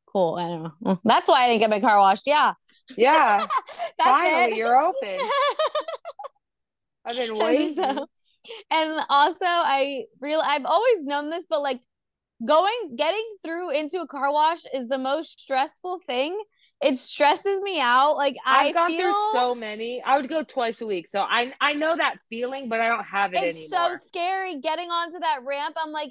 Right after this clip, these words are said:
Speaker 1: if I, he's like, "A little left, little right." I'm like, "If I go too far right, what's gonna happen? Is it gonna pop my fucking tire?" Like,
Speaker 2: See,
Speaker 1: and then
Speaker 2: like
Speaker 1: I put it in neutral and I actually put it in reverse and I kept going backwards. I didn't realize <laughs> I was going backwards.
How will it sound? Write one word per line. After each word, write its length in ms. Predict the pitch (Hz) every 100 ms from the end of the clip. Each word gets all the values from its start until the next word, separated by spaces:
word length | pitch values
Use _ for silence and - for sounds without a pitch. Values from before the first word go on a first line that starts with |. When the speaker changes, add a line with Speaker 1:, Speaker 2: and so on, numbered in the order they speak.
| 254
Speaker 1:
if 140 | 285 285
I, 160 | 285 269
he's 220 | 302 277
like, 160 | 302 269
"A 160 | 262
little 300 | 247 254 262
left, 260 | 311 330 359 285
little 260 | 269 262
right." 180 | 277 320
I'm 80 | 285
like, 160 | 285 277
"If 100 | 294
I 140 | 330
go 100 | 359 349
too 120 | 359 302
far 200 | 330 285
right, 160 | 302
what's 160 | 269 269
gonna 180 | 294 269
happen? 340 | 277 294 240
Is 120 | 226 233
it 60 |
gonna 200 | 262 254 226
pop 140 | 254
my 100 | 262
fucking 320 | 285 277 277
tire?" 460 | 254 233 240 277 359 - _ _ - -
Like, 160 | 269
Speaker 2:
See, 60 | 262
Speaker 1:
and 180 | - -
then 260 | 415 - 403
Speaker 2:
like 80 | 415 _ _ -
Speaker 1:
I 100 | 339
put 160 | 339 381
it 120 | 392
in 120 | 370
neutral 380 | 339 415 - 339
and 120 | 320
I 180 | 311 311
actually 280 | 359 381 359 269 - 240
put 100 | 349
it 80 |
in 80 | 349
reverse 500 | 330 302 311 392 359 -
and 100 | 302
I 60 |
kept 300 | 302 359 320
going 240 | 349 320 247
backwards. 500 | 294 403 311 302 294
I 60 |
didn't 160 | 320 294
realize 240 | 311 339
<laughs> 20 |
I 40 | 349
was 140 | 494 403 349
going 180 | 330
backwards. 640 | 294 339 392 381 320 294